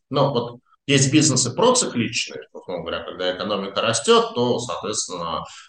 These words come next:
э, эти бизнесы тоже растут. Есть бизнесы контрцикличные, которые наоборот, там, не знаю,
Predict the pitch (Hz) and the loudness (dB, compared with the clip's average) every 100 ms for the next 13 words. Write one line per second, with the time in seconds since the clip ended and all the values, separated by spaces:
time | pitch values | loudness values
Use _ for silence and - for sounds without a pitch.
0 | _ 92 90 - - - 92 95 87 90 | _ -2 0 2 0 -2 -2 -2 -2 -4
1 | 82 85 73 - - - - 90 160 - | -2 -4 -4 -8 -10 -12 -12 -2 0 2
2 | 98 190 - - 156 120 - - - - | 2 4 2 2 2 2 0 -4 -8 -8
3 | 76 - - - - 90 113 104 95 95 | -8 -6 -8 -12 -8 -2 0 2 2 2
4 | 95 101 98 80 - _ - - | 2 2 2 -2 -10 _ -20 -20